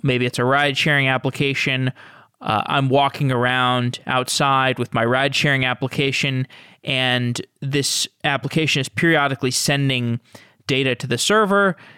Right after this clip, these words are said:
about where I am. You know, it's sending a lat long coordinate system, and that data is probably hitting some back-end service like the, I don't know, user location tracking service, and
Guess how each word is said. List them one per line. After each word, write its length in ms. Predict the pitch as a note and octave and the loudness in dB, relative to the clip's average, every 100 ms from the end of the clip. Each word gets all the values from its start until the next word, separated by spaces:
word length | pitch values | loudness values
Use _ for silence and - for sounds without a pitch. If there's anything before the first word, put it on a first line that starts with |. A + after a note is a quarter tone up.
| - _ _ | -20 _ _
about 500 | D3+ C#3 B2 B2 B2+ _ _ - | -4 0 2 2 0 _ _ -6
where 300 | C#3 C#3 C3 | 0 2 2
I 100 | B2+ | 2
am. 560 | A#2+ B2+ C3 B2+ B2+ | 0 0 0 0 -2
You 120 | - A#2+ | -4 -4
know, 60 | |
it's 120 | A#2 | -2
sending 240 | - C#3 C3 | -2 0 0
a 80 | A#2 | 2
lat 320 | B2+ B2+ G#2+ | 2 0 0
long 400 | B2+ C3 C3 C3 | 2 2 2 -2
coordinate 560 | - C3 C3 C3 B2+ | 0 2 2 0 -2
system, 540 | - C#3+ - C3 B2 B2 - - - - | -4 -4 -2 -2 -2 -4 -10 -20 -18 -6
and 500 | D3+ C#3+ C#3+ C#3 B2+ - _ - _ - | -2 0 2 0 -2 -6 _ -20 _ -12
that 400 | D3+ C#3+ E3+ F3 | -4 0 0 0
data 240 | D3+ D#3+ D#3 | -2 0 0
is 120 | C#3+ | -2
probably 440 | - D3 D3 C#3+ | 0 2 2 2
hitting 420 | B2+ C#3+ C#3+ C#3 C#3 | 0 0 0 0 0
some 560 | - C3+ B2+ B2 B2+ - - - - | 0 2 2 0 -2 -4 -20 -12 -4
back-end 640 | B2 B2+ C3 C3+ C3 B2+ | -2 -2 -2 -2 0 0
service 680 | - - B2+ C#3 C3+ - - | 0 2 2 2 0 -2 0
like 240 | A#2 - | -2 -2
the, 320 | A#2+ G2+ - - _ - | -4 -4 -4 -10 _ -10
I 140 | A#2+ | -6
don't 140 | B2+ A2+ | -2 -2
know, 80 | A2 | -2
user 440 | G#2 C3+ C3+ C3 | 0 0 2 2
location 580 | C3 C3 C#3 C3+ C#3+ C3 | 0 0 -2 -2 -2 -2
tracking 540 | - C3+ C3+ C#3+ C#3 - - - | 0 -2 -2 -2 -2 -6 -12 -18
service, 600 | - - D3+ D3 C#3+ - - - - _ | -6 0 2 2 0 -2 -8 -14 -20 _
and 540 | C#3+ C3+ C3 C3 B2+ | -4 0 0 0 -2